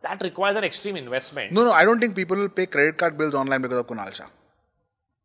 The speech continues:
Speaker 2: They'll
Speaker 1: Yes.
Speaker 2: work for Kunal. No, no, I'm, for my, my point is different.
Speaker 1: अच्छा,
Speaker 2: My
Speaker 1: तुम्हारा कस्टमर आएगा।
Speaker 2: My point is your ability to build Mosaic for a consumer who will relate to your sexual wellness products, who will relate to be, because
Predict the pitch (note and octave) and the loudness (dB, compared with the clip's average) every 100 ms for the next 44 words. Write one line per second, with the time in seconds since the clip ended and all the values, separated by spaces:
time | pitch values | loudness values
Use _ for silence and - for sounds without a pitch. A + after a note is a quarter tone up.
0 | _ _ _ _ _ _ C#3 G#3 F#3 E3+ | _ _ _ _ _ _ 4 4 6 4
1 | A#3+ - A#3+ A#3+ E3+ G#2 - _ F#3+ A3 | 4 4 2 2 -2 -6 -8 _ -2 2
2 | E3 D3+ C3+ F3+ D#3+ D3 D#3+ G3 F3 F#3 | 2 0 -2 -6 -2 2 2 2 -2 -2
3 | F3+ C3 - E3+ F#3 G#3+ G#3+ - G#3 G3+ | -4 -4 -2 0 2 2 0 0 2 4
4 | C#3+ G2+ B2 E3 B3 A#3 A#3 A3+ C4+ A3 | 4 2 4 6 6 4 0 0 -4 -6
5 | C#3 C3+ D3 A3+ G3 C#3+ E3+ G#3+ G3 D3 | -6 -6 -4 -2 -2 -2 -2 0 0 0
6 | E3+ E3 C#3 C3 D3+ E3 - - _ _ | -4 -4 -4 -2 -2 -4 -8 -14 _ _
7 | _ _ _ - D#3 D#3 D3+ C#3 D3 G3 | _ _ _ -6 -4 -4 -10 -8 -4 -4
8 | C3+ G2+ - _ _ _ - F3+ F3+ C3+ | -4 -6 -12 _ _ _ -8 -2 -2 0
9 | C#3+ D#3 A#3 - G3 F#3+ F3 - D#3 - | 0 4 4 2 -8 -2 -2 -2 -8 -6
10 | D3 C3 B2+ A#2+ G3 G3+ G3+ - _ - | -8 -6 -8 -6 -4 -4 -6 -10 _ -20
11 | _ - D3 C#3 C#3+ F3 F3 E3 D3 _ | _ -8 -6 -4 -4 -4 -4 -8 -10 _
12 | _ _ - C#3 D#3 - C4 C4+ C4 D3+ | _ _ -20 -10 -10 -2 2 4 2 0
13 | - - | -4 -6